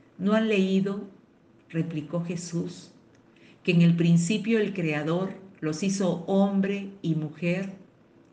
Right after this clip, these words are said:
y dijo, 'Por eso dejará el hombre a su padre y a su madre, y se unirá a su esposa, y los dos llegarán a ser un solo cuerpo'? Así que ya no son dos, sino uno solo.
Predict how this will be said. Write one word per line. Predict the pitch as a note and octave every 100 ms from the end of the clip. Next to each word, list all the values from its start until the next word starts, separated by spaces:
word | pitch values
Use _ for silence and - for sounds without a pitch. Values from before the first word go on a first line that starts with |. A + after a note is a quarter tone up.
| _
y | F3
dijo, | F#3 F#3 G#3 G#3 C4 - _ - - -
'Por | F3+
eso | G3+ A3
dejará | A#3 - E3 E3+ F#3+
el | F#3 F3
hombre | G3+ G3 G3
a |
su | E3+ D#3 -
padre | E3+ F#3 F#3+ F#3+
y | F3+ D3
a |
su | C#3+ D3+
madre, | D#3 E3+ F3+ F3+ F#3 F#3+ - -
y | E3+
se | E3+ E3+
unirá | D3+ D#3 D3+ E3 F3+
a | F#3
su | D#3
esposa, | C3+ - E3+ F3+ - F#3+ - - _ _ _ -
y | E3+
los | D#3+ D3+
dos | F#3 A3+
llegarán | A#3+ F#3+ D#3+ E3+
a | F3+
ser | F#3+ F#3+ F#3+ -
un | - F3+
solo | F3+ F3+ F3
cuerpo'? | F#3 F#3+ F#3+ B3 - - _ _ _ _ - - -
Así | D3+ - G#3 G3
que | F3 D3+
ya | D3 G#3
no | A#3
son | A#3 A#3 A3
dos, | G#3+ A3+ - - - - _
sino | - D#3+ D3+ D#3 E3+ - -
uno | E3 E3 D3+
solo. | C#3 D3 C3+ C3+